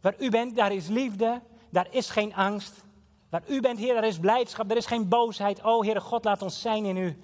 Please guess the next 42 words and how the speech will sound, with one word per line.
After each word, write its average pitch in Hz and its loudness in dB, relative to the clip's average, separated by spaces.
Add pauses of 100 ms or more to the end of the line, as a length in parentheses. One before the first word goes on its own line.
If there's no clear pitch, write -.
(480)
En 180 0
bouw 254 4
uw 226 -4
kerk 226 2
en 196 -4
gaat 220 0
u 165 -6
door. 202 2
En 180 -4
als 196 -2
het - -14 (140)
om 185 0 (200)
uws 233 -8
naams 196 -2
wil 185 0
mag, 180 0
Heere, 170 0
laat 185 2
ons 185 -6
hier 170 -4
nog 185 -2
een 175 -2
tijdje 175 2 (480)
om 180 -2
uit 208 2
te 190 -8
delen 185 2
aan 170 -4
wie 170 -2
verloren 160 0
is, 151 -8
zodat 143 -8
veel 185 -6
mensen 190 -6
mogen 165 -2
zien, 143 -6 (320)
er 170 0
is 139 -4
een 147 -6
God 208 -2
die 202 0
leeft 175 0